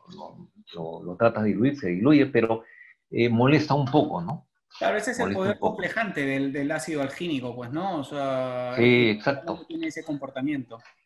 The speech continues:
Speaker 1: Claro, ah, eh, y, y el calcio, digamos, es muy reactivo, ¿no?
Speaker 2: Y
Speaker 1: Eh,
Speaker 2: sí,
Speaker 1: por eso,
Speaker 2: tiene,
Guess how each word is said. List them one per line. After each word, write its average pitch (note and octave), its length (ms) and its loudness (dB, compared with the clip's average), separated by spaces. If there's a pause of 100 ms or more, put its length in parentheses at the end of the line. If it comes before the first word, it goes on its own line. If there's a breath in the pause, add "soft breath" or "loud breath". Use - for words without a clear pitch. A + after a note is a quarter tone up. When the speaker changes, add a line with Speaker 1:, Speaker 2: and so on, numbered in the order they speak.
(680 soft breath)
Speaker 1:
Claro, A2 360 4
ah, F#2+ 240 -6
eh, G2+ 160 -6
y, G2+ 480 0
y G2 60 4
el G2 120 0
calcio, D3+ 380 2
digamos, B2 400 2
es B2+ 140 -4
muy C3+ 160 0
reactivo, G#2+ 640 0
¿no? - 200 -20 (540)
Speaker 2:
Y D3 160 0
Speaker 1:
Eh, F#2 140 0
Speaker 2:
sí, F2+ 140 -6
Speaker 1:
por G2+ 140 2
eso, A#2+ 280 0
Speaker 2:
tiene, C3 240 -6